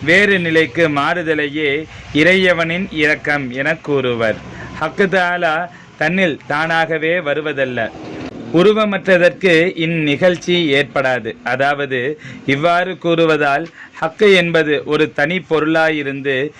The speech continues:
இன்னோர் இடத்திற்கு இறங்கி வருவதென்பது கருத்தல்ல. ஆயின் இதனை தோற்றத்தின் ஆரம்பம் என கூறலாம். முன்னிருந்த நிலையிலிருந்து நான்காவது மர்தபாவுக்கு வருதல். சங்கைமிகு ஷேக் நாயகம்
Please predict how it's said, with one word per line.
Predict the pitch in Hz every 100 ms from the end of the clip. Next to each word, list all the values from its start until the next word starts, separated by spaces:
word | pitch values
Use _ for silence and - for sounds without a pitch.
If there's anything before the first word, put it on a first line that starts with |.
| - -
இன்னோர் | 151 175 190 190
இடத்திற்கு | 170 156 139 151 123 147 139
இறங்கி | 139 165 180
வருவதென்பது | 165 151 151 151 143 135 135 127 156
கருத்தல்ல. | 143 127 123 127 117 107 - - - -
ஆயின் | - 135 147 165 190 - -
இதனை | - 151 165 160 131 -
தோற்றத்தின் | 151 165 175 160 175 165
ஆரம்பம் | 127 143 160 156 143 143 127 117
என | 131 156
கூறலாம். | 160 135 123 113 110 107 95 - - _ _ - -
முன்னிருந்த | 147 160 180 170 175 185 190
நிலையிலிருந்து | 170 156 175 180 160 156 151 147 151 139 160 160 - -
நான்காவது | 143 156 185 180 175 165 151 143 127 131
மர்தபாவுக்கு | 139 147 165 151 143 127 107 143 143
வருதல். | 120 110 107 95 - - -
சங்கைமிகு | 160 185 220 214 185 165
ஷேக் | 175 170
நாயகம் | 175 160 143 135 175